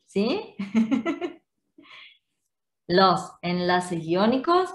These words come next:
generan sólidos. Los enlaces covalentes pueden generar sólidos, líquidos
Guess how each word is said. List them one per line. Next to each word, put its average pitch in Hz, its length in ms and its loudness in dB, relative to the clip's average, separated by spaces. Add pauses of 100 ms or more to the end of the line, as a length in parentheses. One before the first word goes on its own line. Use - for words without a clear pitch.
(120)
generan 190 560 -2
sólidos. - 760 -14
Los 202 180 -4
enlaces 302 580 -2
covalentes 254 1000 0 (320)
pueden 269 240 2
generar 190 680 -2 (460)
sólidos, 294 1000 0 (280)
líquidos 349 840 0